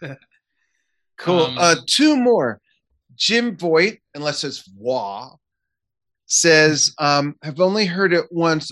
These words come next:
Speaker 2: all the way through, but really enjoyed it. Every song. I can tell it's an album I'll come back to again and again.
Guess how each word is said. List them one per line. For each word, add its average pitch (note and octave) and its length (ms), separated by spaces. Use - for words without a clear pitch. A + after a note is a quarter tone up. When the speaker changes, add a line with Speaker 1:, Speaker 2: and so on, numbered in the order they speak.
Speaker 2:
all D#3 200
the D#3+ 100
way D#3 180
through, D3 280
but C3+ 180
really C#3+ 280
enjoyed B2+ 460
it. G2 140
Every C#3+ 400
song. A#2 500
I C3+ 80
can C#3 240
tell F3 540
it's D3 200
an D3 220
album D3 360
I'll B2+ 140
come C3 220
back C3 280
to C3 160
again C3+ 280
and B2 160
again. A#2 420